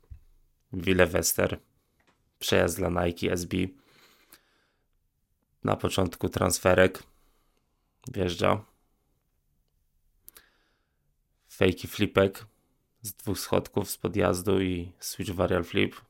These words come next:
z trzech schodów od boku. Front blunt big spin out na murku z wybity frontside no slide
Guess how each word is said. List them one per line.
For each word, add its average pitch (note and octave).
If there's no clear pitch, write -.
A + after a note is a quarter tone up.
z -
trzech -
schodów G2+
od G2
boku. F#2+
Front F#2+
blunt F#2
big F2+
spin F#2+
out G2
na F2+
murku G#2
z F#2+
wybity F#2+
frontside F2
no F2+
slide G2